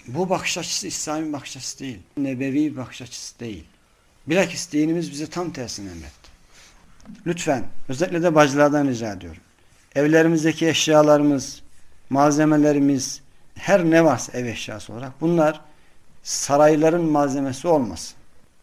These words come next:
Bunun vebali ağır. Bunun vebali büyük. Resulullah sallallahu aleyhi ve sellemin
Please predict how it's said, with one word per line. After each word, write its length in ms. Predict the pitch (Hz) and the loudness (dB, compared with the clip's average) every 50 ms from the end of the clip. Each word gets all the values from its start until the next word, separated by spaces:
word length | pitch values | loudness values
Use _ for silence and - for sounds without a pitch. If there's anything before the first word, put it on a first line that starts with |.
| - - - | -6 -2 0
Bunun 200 | 170 208 190 180 | 2 2 4 4
vebali 420 | 175 170 160 170 165 165 160 160 | 4 6 8 8 8 8 8 6
ağır. 580 | 139 135 139 143 147 135 117 - - - - - - - - - - - - - - - - - | 4 6 6 6 6 4 2 -2 -10 -18 -20 -20 -20 -20 -20 -20 -20 -20 -20 -20 -20 -20 -12 -6
Bunun 220 | 143 151 165 160 | -2 0 0 2
vebali 520 | 156 151 147 139 143 143 143 151 139 123 107 | 4 4 4 4 4 4 4 2 0 -2 -2
büyük. 480 | 120 139 151 151 - - - - - - - - - - - _ _ _ _ - | -2 0 0 0 -2 -4 -10 -16 -16 -20 -20 -20 -20 -20 -20 _ _ _ _ -2
Resulullah 440 | 156 160 - 180 175 170 175 160 147 | -2 0 0 -2 2 4 4 4 4
sallallahu 540 | - - 156 151 151 151 147 156 156 143 | 2 0 0 2 2 4 4 4 4 4
aleyhi 80 | 135 143 | 2 0
ve 60 | 135 | -4
sellemin 600 | 131 - 170 160 151 139 131 135 156 196 - - | -4 -2 0 0 2 2 2 0 -2 -4 -8 -14